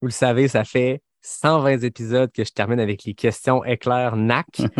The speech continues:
Speaker 1: Euh, d'habitude, quand j'ai un duo, je change la formule, j'y vais avec une formule sans la vitesse, puis on est plus à voir si les deux personnes se connaissent bien.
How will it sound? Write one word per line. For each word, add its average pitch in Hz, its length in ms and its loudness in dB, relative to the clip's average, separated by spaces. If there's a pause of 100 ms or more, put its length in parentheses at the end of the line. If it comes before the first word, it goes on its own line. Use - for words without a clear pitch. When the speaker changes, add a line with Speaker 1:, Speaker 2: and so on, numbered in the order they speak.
(440)
Speaker 1:
Euh, 120 400 2
d'habitude, 135 440 -2
quand 156 120 2
j'ai 135 120 0
un 131 100 2
duo, 127 320 -4
je - 80 -8
change 160 260 -4
la 143 140 0
formule, 143 540 2
j'y 127 160 -2
vais 135 80 4
avec 147 160 0
une 127 80 2
formule 135 400 0
sans - 180 -2
la 135 140 2
vitesse, 147 420 -2
puis - 80 -4
on 120 80 0
est 113 80 -2
plus 143 240 -2
à 113 180 4
voir 131 360 0
si - 100 -14
les 113 80 -6
deux 117 80 0
personnes 127 220 -2
se 131 80 -4
connaissent 107 420 -4
bien. 131 240 0